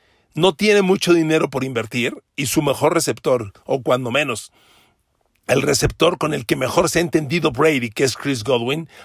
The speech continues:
va a ser agente libre sin restricciones. Y Chris Godwin hay que ponerle mínimo, pero así barato, quince millones de dólares por temporada. No dudo que alguien le suelte veinte, veintitantos,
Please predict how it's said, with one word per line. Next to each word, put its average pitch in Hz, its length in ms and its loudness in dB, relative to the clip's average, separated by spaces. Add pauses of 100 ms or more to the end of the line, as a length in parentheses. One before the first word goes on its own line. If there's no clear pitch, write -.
(100)
va 143 280 0
a 120 60 -8
ser 151 220 -2
agente 131 440 -4
libre 127 260 -2
sin 110 200 -6
restricciones. 107 760 -8 (200)
Y 135 140 -10
Chris 196 300 0
Godwin 175 440 2
hay 160 140 0
que 226 100 -6
ponerle 165 580 -2
mínimo, 392 680 2 (220)
pero 160 200 2
así 170 240 -2
barato, 202 520 0 (1120)
quince 190 280 2
millones 160 320 2
de 127 60 -6
dólares 135 320 2
por 117 140 -8
temporada. 98 500 -6 (260)
No 170 200 0
dudo 185 260 0
que 175 120 0
alguien 160 260 -2
le 127 80 -2
suelte 143 320 0
veinte, 120 360 -4
veintitantos, 120 840 -6